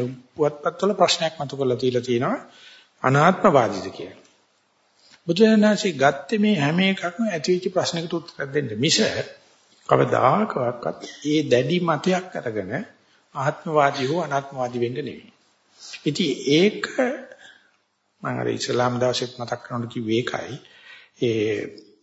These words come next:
පටිච්චසමුප්පාද වගේ ධර්මයක් නැත්තම් ධර්ම නියාමතාවයක් ධර්ම ඨිතියක් වගේ දෙයකට යනකොට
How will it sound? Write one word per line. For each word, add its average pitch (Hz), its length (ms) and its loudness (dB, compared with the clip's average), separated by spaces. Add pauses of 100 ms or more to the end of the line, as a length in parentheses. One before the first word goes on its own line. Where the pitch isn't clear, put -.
(440)
පටිච්චසමුප්පාද 165 680 0
වගේ 151 300 2
ධර්මයක් 120 560 -2 (840)
නැත්තම් 110 420 -8 (100)
ධර්ම 117 340 -2
නියාමතාවයක් 127 1000 0 (920)
ධර්ම 131 260 0 (120)
ඨිතියක් - 720 -4 (2000)
වගේ 151 400 8
දෙයකට 202 420 6
යනකොට 151 480 0